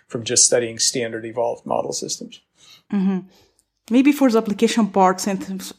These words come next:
Speaker 2: it's mentioned could be used for treating malignant tumors. Can you tell us maybe the future steps of how it could, something that could work in human body and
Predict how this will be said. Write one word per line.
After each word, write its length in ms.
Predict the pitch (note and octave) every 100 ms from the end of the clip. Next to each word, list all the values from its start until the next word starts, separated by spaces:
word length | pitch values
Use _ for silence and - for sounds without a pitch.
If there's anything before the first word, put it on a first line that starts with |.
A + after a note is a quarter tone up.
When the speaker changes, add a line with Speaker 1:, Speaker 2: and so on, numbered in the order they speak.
| _ _
Speaker 2:
it's 240 | G#3 G3+
mentioned 380 | A3 G#3+ G#3 G3
could 160 | G3+ G3
be 140 | G3+ F#3 -
used 240 | G#3 F#3
for 560 | - F#3+ F3+ F3 E3+ -
treating 460 | - A3+ G#3+ G3+ F3+
malignant 340 | F#3 F#3 F3+
tumors. 560 | - G#3 F#3 E3+ - - - - - _ _ _ _ _
Can 140 | C#4
you 60 | D4+
tell 180 | F4 E4+
us 180 | E4+ -
maybe 220 | A3+ A#3+ A3+
the 100 | G#3+
future 340 | - A#3 A3
steps 360 | G3 - G3+ G3+
of 180 | F#3 -
how 220 | G#3 B3
it 140 | C4
could, 180 | - G3+ _
something 460 | - - A3+ A3 F3+
that 280 | F3 F3 -
could 220 | - F#3
work 260 | - G#3 G3
in 60 | F3+
human 240 | G3 F#3+
body 460 | F#3+ F3 E3+ E3+ -
and 460 | E3+ E3 E3+ F3